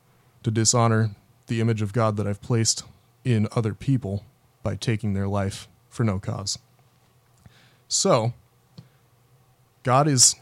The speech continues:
the standard for all things. His word is the standard for all things in, in life and in practice. We don't rely on ourselves to come up with the best way of living. The only person who knows what's best in every area of our life is the one who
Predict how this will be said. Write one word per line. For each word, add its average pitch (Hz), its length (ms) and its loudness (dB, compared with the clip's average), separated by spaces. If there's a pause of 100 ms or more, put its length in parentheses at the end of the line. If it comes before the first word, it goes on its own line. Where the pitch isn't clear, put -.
(540)
the 127 180 2
standard 131 560 0
for 113 160 -4
all 107 120 0
things. 101 340 -4
His 117 160 -2
word 147 260 0
is 117 120 -4
the 117 100 -4
standard 104 420 -2
for 110 160 -6
all 104 120 -2
things 107 300 -4
in, 101 140 -6 (120)
in 120 140 0
life 113 400 0 (280)
and 107 240 0
in 95 100 -4
practice. - 600 0 (640)
We 131 80 4
don't 156 160 4
rely 143 260 6
on 143 100 4
ourselves 110 680 2 (260)
to 131 120 0
come 127 300 0
up 123 240 0
with 107 480 -4 (180)
the 131 100 2
best 117 280 -2
way 120 160 2
of 101 100 0
living. 104 380 0 (540)
The 127 100 2
only 135 180 4
person 127 380 0
who 113 80 2
knows 113 260 2
what's 104 220 -4
best 110 520 -2 (160)
in 117 120 -4
every 110 240 -2
area 104 220 0
of 101 100 -4
our 101 120 -2
life 101 360 -4 (220)
is 117 160 -2
the - 80 -4
one 110 220 -4
who 104 260 -4